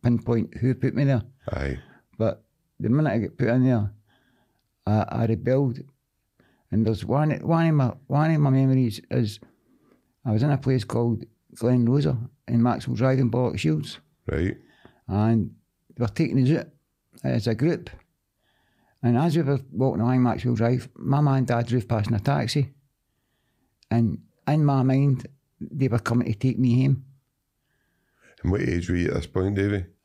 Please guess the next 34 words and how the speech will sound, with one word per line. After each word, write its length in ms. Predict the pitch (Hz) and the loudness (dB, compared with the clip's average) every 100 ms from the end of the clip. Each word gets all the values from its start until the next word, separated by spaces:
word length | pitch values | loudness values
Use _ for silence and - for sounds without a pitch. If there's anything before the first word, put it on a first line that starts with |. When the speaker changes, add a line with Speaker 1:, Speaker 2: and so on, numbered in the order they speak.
| - | -4
Speaker 1:
I 60 | |
was 80 | 120 | -4
probably 380 | - 135 113 - | -2 -2 -2 -2
eight, 400 | - 143 131 - - | -2 0 0 -2 -2
eight 160 | 139 | -2
and 80 | - | 0
a 60 | 110 | 0
half 400 | 120 127 123 - - | 0 0 -2 -10 -8
this 300 | - 117 117 | -4 -4 -2
Speaker 2:
Eight. 160 | 131 | -2
Speaker 1:
time. 140 | 113 - - | -2 -4 -4
They 120 | 135 | -2
were 100 | 135 | 0
coming 260 | 127 104 101 | -2 -2 0
to 40 | |
take 160 | 127 - | -2 0
me 160 | 120 135 | 2 2
home. 220 | 151 135 | 2 0
But, 140 | 135 82 | -4 -4
Speaker 2:
Aye. 200 | 76 78 | -2 0
Speaker 1:
and 180 | 135 | 0
I 60 | 127 | 0
was 180 | 117 - | 0 -2
thinking, 320 | 123 98 107 - _ _ _ _ | 0 0 -4 -10 _ _ _ _
and 80 | 110 | -2
I 40 | 113 | 0
said 220 | 143 135 | 0 0
to 60 | |
the 60 | 117 | 2
member 220 | 123 110 | 2 2
of 60 | 107 | 0
staff, 260 | 123 127 | 0 0
"Whoa, 200 | 151 196 | 0 2
whoa, 160 | 202 170 | 2 4